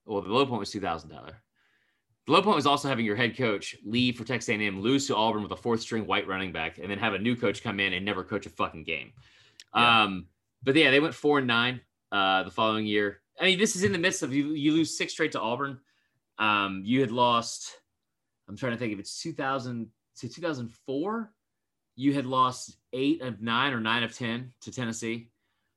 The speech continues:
Speaker 1: Um,
Speaker 2: Isn't that crazy to think about? Like, that, that seems unfathomable now.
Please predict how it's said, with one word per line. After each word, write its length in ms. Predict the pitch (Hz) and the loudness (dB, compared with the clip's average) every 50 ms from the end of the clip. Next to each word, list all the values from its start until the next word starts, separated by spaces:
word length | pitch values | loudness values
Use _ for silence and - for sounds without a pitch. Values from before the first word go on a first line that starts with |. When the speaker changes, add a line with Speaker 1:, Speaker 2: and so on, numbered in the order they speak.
| _ _ _ | _ _ _
Speaker 1:
Um, 640 | - 101 107 104 101 101 98 95 95 92 90 87 85 _ _ _ _ _ _ _ | -2 2 2 4 4 2 2 0 -2 -6 -10 -12 -14 _ _ _ _ _ _ _
Speaker 2:
Isn't 140 | - 180 214 | 0 4 4
that 180 | 285 302 - - | 6 4 4 4
crazy 360 | - 156 143 147 151 165 165 | 2 4 4 4 4 2 0
to 80 | 151 127 | -2 -2
think 200 | - 120 120 135 | -4 -4 -4 -2
about? 320 | 135 139 139 143 143 139 | -2 -2 -2 -2 -4 -4
Like, 180 | 143 135 127 123 | -6 -8 -6 -4
that, 240 | 156 165 165 165 | -4 -6 -6 -6
that 100 | 180 180 | -14 -12
seems 220 | - - 208 185 - | -6 -4 -4 -2 -2
unfathomable 760 | 151 151 156 - - 127 117 123 120 117 113 101 92 101 95 | -2 -4 -4 -4 -2 0 0 0 0 -2 -6 -10 -12 -14 -14
now. 260 | 50 - - - - | -14 -16 -16 -16 -20